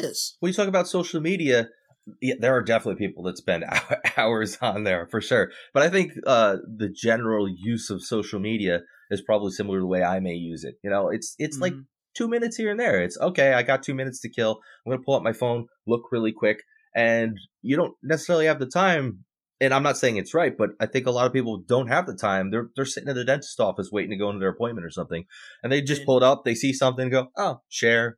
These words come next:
Speaker 1: Then
Speaker 2: oh,
Speaker 1: I f-,
Speaker 2: like."
Speaker 1: I, I feel like if that's the case, at least with important things,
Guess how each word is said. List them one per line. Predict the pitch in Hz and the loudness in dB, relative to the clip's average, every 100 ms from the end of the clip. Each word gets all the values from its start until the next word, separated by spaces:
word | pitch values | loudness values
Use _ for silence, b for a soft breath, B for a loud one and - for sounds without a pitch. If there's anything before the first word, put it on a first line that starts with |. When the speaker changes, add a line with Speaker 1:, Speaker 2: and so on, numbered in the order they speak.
| - | -6
Speaker 1:
Then | 165 | -4
Speaker 2:
oh, | |
Speaker 1:
I | 165 196 | -2 0
f-, | |
Speaker 2:
like." | 196 107 220 - - | 2 2 0 -6 -8
Speaker 1:
I, | 156 180 - | -6 -6 -10
I | 147 | -12
feel | - 202 | -8 -8
like | 185 151 - - | -6 -8 -10 -16
if | 151 - | -16 -10
that's | 139 131 - | -8 -6 -6
the | 185 | -8
case, | 151 120 98 | -12 -10 -10
at | 131 135 | -12 -10
least | 165 196 208 | -8 -6 -6
with | 196 165 | -6 -8
important | 139 127 - 170 147 107 | -10 -12 -12 -12 -12 -16
things, | 120 95 _ - - | -16 -18 _ -18 -18